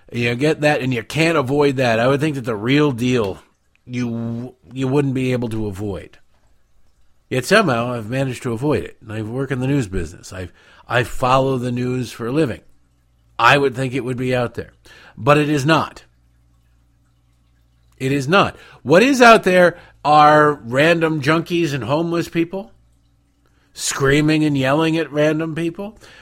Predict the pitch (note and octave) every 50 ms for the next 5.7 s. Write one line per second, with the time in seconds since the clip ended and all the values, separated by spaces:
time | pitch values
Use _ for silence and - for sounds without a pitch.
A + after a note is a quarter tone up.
0 | - _ - A#2 C3+ C3 A#2 C3+ E3 G3 G3+ G3 - - F#3 F3+ F3+ F#3 F#3 F#3
1 | F#3 F3+ D#3+ C#3+ C#3+ C#3+ C#3+ D3 D3+ D#3+ E3+ F3+ F3+ F3+ F3 - D3+ D3+ D#3 D#3
2 | D#3 D#3 D#3 D3+ C3+ A#2+ A2 A2+ - A2 A#2+ C#3 D3 D#3+ E3+ E3 D#3+ D3 D3 D3
3 | C#3 B2+ - - - - C#3+ D#3+ F#3 F#3+ F3 E3 D#3 D3+ D3 C3+ - - - B2+
4 | C#3 C3+ C3+ C3 A2+ - _ - C#3 B2+ B2+ C3 B2+ - B2 B2 A#2 - A#2+ A#2+
5 | A#2+ A#2+ A2 A2 A2 A2 G2+ G#2+ G#2+ G2+ G2 F#2 A2 A#2